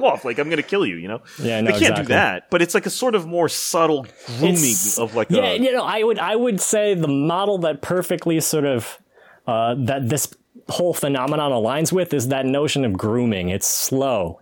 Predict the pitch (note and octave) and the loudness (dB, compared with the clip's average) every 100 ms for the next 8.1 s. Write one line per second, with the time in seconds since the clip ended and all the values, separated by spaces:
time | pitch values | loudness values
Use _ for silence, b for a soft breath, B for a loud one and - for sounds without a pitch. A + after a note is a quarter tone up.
0 | - A2+ A2+ G#2 C3 C3+ G#2 G2+ E2+ E2 | -6 -4 -2 0 0 0 0 0 0 -4
1 | B B B - G2 G2 G2+ A2+ - D3 | B B B -4 -2 0 -2 -4 -4 -2
2 | C#3 D#3 D3+ C#3+ A#2+ G#2 B2+ - - C3+ | 0 0 0 0 0 -2 -2 -2 -2 -2
3 | B2 B2+ B2 - C3+ B2 A2 A2+ G#2+ G#2 | 0 -2 -2 -2 0 2 0 0 0 -2
4 | - B B - E3 E3 F3+ D#3+ D3 D3 | -6 B B -6 -4 -2 0 0 0 0
5 | B2+ B2 C3+ B2 G2+ G#2 A2 A2+ G#2+ G#2+ | -2 -2 -2 -2 0 -2 0 0 0 0
6 | G2 A2+ A2 G#2+ G#2 G2+ - - B2 A2 | 0 0 0 0 -2 -4 -4 -2 -2 -2
7 | F#2+ - A2+ F2+ - F2+ E2+ - G2 F2 | -2 -4 -2 -2 -4 -4 -6 -4 -4 -4